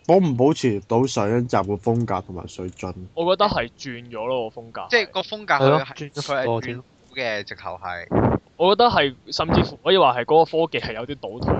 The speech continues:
Speaker 2: 如果，如果係同一個世界。
Speaker 4: 仲倒退。係嚴重倒退。
Speaker 3: 有算係倒退咗咩？
Speaker 2: 有。
Speaker 4: 通訊科技就好咗。
Speaker 2: 或者變返，或者係變返貼近啲現實咯。
Speaker 3: 變返貼近，變返貼近現實，因為，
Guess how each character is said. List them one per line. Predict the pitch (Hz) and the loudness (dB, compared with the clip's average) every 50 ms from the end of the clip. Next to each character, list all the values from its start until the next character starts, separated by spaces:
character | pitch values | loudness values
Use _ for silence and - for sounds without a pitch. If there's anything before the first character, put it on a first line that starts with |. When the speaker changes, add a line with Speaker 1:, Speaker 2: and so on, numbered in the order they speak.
| - - - - - - _ _ _ _ _ 80 _ - | 0 -2 -4 -6 -10 -12 _ _ _ _ _ _ _ -20
Speaker 2:
如 | 104 107 | -18 -14
果， | 117 139 | -12 -10
如 | 135 123 117 | -10 -10 -4
果 | 123 143 160 170 | 0 2 2 2
係 | 151 | 2
同 | - 107 107 | -2 -6 -12
一 | 120 | -10
個 | 120 117 | -10 -10
世 | 113 113 | -8 -6
界。 | 127 | -6
Speaker 4:
仲 | 127 101 104 123 135 | -6 -6 -6 -8 -8
倒 | 139 - | -8 -8
退。 | 131 117 113 _ _ 90 _ _ _ _ _ _ _ _ _ _ _ _ _ _ _ - | -10 -12 -14 _ _ _ _ _ _ _ _ _ _ _ _ _ _ _ _ _ _ -10
係 | 135 | -10
嚴 | 131 - 110 104 117 - | -6 -2 -2 -2 0 -2
重 | 113 113 | -4 -4
倒 | 113 - - 117 123 | -6 -6 -6 -6 -6
退。 | - 151 | -6 -8
Speaker 3:
有 | 143 147 | -6 -2
算 | 139 131 | -2 -2
係 | |
倒 | - 110 123 139 | -2 -4 -8 -8
退 | 139 151 151 127 123 113 | -6 -4 -2 -2 -2 -4
咗 | 110 104 110 113 | -6 -8 -8 -8
咩？ | 123 131 127 - _ _ _ _ _ _ _ _ _ _ _ _ _ _ - | -10 -12 -14 -16 _ _ _ _ _ _ _ _ _ _ _ _ _ _ -4
Speaker 2:
有。 | 139 117 104 110 123 156 | -2 0 2 4 6 6
Speaker 4:
通 | 175 202 208 | 6 4 4
訊 | - 147 - _ | 2 0 -2 _
科 | - 165 - | -10 -10 -10
技 | - - | -8 -6
就 | 127 120 | -4 -2
好 | 123 123 | 0 0
咗。 | 123 123 110 110 117 - _ _ _ _ _ _ _ | 0 0 -2 -2 -6 -10 _ _ _ _ _ _ _
Speaker 2:
或 | 147 151 151 | -2 0 2
者 | 196 208 | 2 2
變 | 202 208 190 175 | 2 0 0 2
返， | 170 202 196 202 190 | 4 4 4 4 2
或 | - 156 147 151 | 2 2 4 4
者 | 156 196 196 | 6 4 4
係 | 180 160 | 4 2
變 | - 156 151 151 | 2 0 0 2
返 | 160 165 165 | 2 2 2
貼 | - | 0
近 | - 127 - 123 110 117 127 143 139 | -2 -6 -6 -8 -8 -6 -4 -4 -4
啲 | 127 | -6
現 | 117 110 110 - | -8 -12 -12 -10
實 | - 101 - | -10 -10 -6
咯。 | 113 - | -4 -2
Speaker 3:
變 | - 156 156 | 0 0 2
返 | - - - | 2 2 2
貼 | 147 135 - | 0 -2 -2
近， | 143 120 - - - - | -2 -2 -2 -4 -6 -4
變 | - 185 175 180 | -2 0 0 0
返 | 196 190 | 0 -2
貼 | 185 139 - 131 131 | -2 -2 -2 -2 -2
近 | 127 123 123 123 | -2 -4 -6 -4
現 | 131 117 | -4 -2
實， | 156 | 2
因 | 196 190 | 2 2
為， | 165 131 110 | 2 2 -2